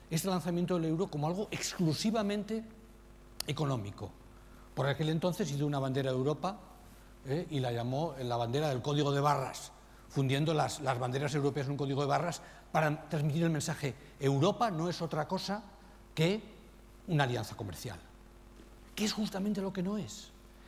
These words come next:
Y llegó a hacer incluso un mapa de Europa que le llamaba el, el, el, el mapa de las marcas, ¿no? Donde a cada país se lo representaba a través de marcas. No muy acertado, porque incluso en la península ibérica, ¿sabes? Pues las marcas no me parecen las más representativas, incluso con las dos revistas de arquitectura que acaban cerrando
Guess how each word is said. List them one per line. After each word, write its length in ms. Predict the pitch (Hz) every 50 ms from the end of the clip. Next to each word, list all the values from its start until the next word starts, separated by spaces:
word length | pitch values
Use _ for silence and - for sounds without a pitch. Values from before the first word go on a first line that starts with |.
| - -
Y 60 | 151
llegó 160 | 151 175 196
a 20 | 214
hacer 140 | 202 226 226
incluso 260 | 214 214 214 175 214
un 80 | 202
mapa 200 | 196 202 - 196
de 60 | 190 190
Europa 380 | 185 180 226 - - 147 -
que 80 | - 147
le 80 | 147
llamaba 420 | 147 147 156 165 180 208 214 214 - - - - - - - - -
el, 240 | 156 147 151 147 - -
el, 300 | 147 143 139 139 135 - -
el, 220 | 143 139 135 135
el 100 | - 147
mapa 280 | 139 147 175 - 196 185
de 60 | 175
las 180 | 156 143 120 123
marcas, 440 | 151 135 104 - - 95 - - -
¿no? 200 | 127 170 196 196 - - - - - - - -
Donde 420 | 143 135 160 160 147 151 151 143 139 - - - -
a 160 | 160 - -
cada 240 | - 165 165 160 -
país 400 | 156 147 180 220 233 220 - - -
se 100 | - -
lo 60 | 160 160
representaba 380 | 147 127 143 139 170 180 202
a 40 | 185
través 260 | - 151 147 147 139
de 80 | 143 131
marcas. 580 | 120 110 101 95 - - - - - - - - - - - - - - - - - - -
No 180 | 131 135 143 147
muy 140 | 147 151
acertado, 500 | 151 143 151 143 123 - 151 143 156 165
porque 220 | 151 147 135 117 123
incluso 240 | 117 107 120 113 113
en 60 | 127
la 100 | 120 110
península 340 | - 113 123 117 - 131 127
ibérica, 440 | 120 135 135 139 131 - 156 165 - - - - - - - - - - -
¿sabes? 300 | - 127 123 135 131 -
Pues 240 | - - 113 - 117
las 220 | 113 107 110 104
marcas 320 | 117 123 123 - 147 117
no 100 | 127 123
me 140 | 120 117 117
parecen 320 | 117 117 110 113 - 127 117
las 80 | 113
más 120 | 113 113 110
representativas, 680 | 120 - 117 110 107 107 113 104 - 165 175 147 110 101
incluso 260 | 101 107 104 120 113
con 120 | - 120
las 120 | 110 107 101
dos 140 | 131 123
revistas 300 | 135 131 131 131 - 143
de 60 | 120 113
arquitectura 520 | 117 - - 120 - - 143 139 135 110
que 60 | -
acaban 340 | 113 - - 123 147 143 123
cerrando 560 | - 131 110 107 117 127 135 120 123 113 107